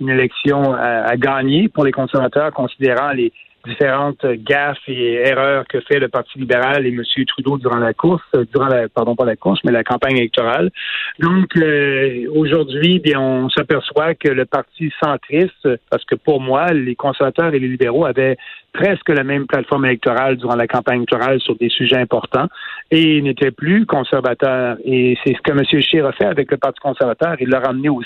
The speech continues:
centre, centre droit, euh, en oubliant des principes conservateurs, l'équilibre budgétaire et puis, euh, la lutte contre les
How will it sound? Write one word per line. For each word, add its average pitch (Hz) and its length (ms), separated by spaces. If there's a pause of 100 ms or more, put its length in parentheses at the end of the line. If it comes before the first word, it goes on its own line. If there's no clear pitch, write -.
(100)
centre, 143 480
centre 131 340
droit, 123 320 (520)
euh, 139 320
en 143 160
oubliant 151 640
des 139 80
principes - 480
conservateurs, 143 640
l'équilibre 135 720
budgétaire 139 880
et 123 140
puis, 131 460
euh, 120 160
la 120 140
lutte 131 260 (300)
contre 131 540 (340)
les 135 160